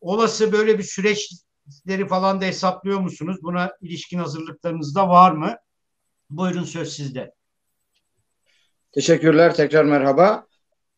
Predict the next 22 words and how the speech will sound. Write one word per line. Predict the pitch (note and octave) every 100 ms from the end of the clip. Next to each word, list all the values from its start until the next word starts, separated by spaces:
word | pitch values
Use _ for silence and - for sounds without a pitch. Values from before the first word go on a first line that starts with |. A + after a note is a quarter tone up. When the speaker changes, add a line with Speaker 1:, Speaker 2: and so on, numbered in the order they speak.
| -
Speaker 2:
Ya | E3+
şimdi | F3 F#3+
yaklaşık | F#3+ F#3 F#3 F#3+ G3 D#3+
bir | F#3
iki | F#3+ - G3
yıldır, | F#3+ E3+ F#3 G#3 D#3+
e, | D3 C#3+ C#3+ C#3
pandemi | D3+ E3+ F3 F#3
süreciyle | F3+ D#3+ F3 D3+ F3 F#3 E3+ D#3
de | D3+ C#3+
birlikte, | D#3 D3+ D#3 - A3 A#3+ - _ _ -
e, | C#3 D3 D3 C#3
sermaye, | - E3 E3+ E3+ E3+ E3 E3+ G#3
e, | A3 F#3 D3+ C#3+ C#3 C3+ C3+ C3+ -
kendileri | D3+ D3 D#3 D#3 E3 G3+
için | F3+ - F3+ F#3 D#3+
zaten | C#3 D#3+ E3 F3 D#3
cennet | C3 D3+ E3 F3 D#3+
olan, | D#3 D#3+ D#3 C#3
e, | C3+ C3+
bir | D#3 C#3
düzeni, | E3 D3+ D3 A3+ A#3+